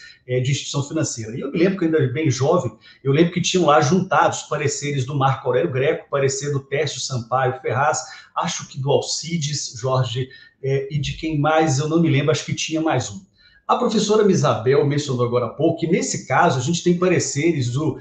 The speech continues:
Mitidier, a gente tem pareceres Daniel Sarmento, a gente tem pareceres do Fred Didier.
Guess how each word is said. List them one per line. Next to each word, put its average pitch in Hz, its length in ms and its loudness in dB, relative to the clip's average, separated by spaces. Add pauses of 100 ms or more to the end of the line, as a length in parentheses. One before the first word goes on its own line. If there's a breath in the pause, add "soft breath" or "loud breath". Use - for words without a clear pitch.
(140 loud breath)
Mitidier, 156 720 0
a 143 40 2
gente - 260 -4
tem 170 120 2
pareceres 156 1040 0
Daniel 151 360 2
Sarmento, 135 580 0
a 131 60 -4
gente 170 240 -2
tem 170 120 0
pareceres 151 1080 -2
do 131 80 -2
Fred 143 440 0
Didier. 151 640 0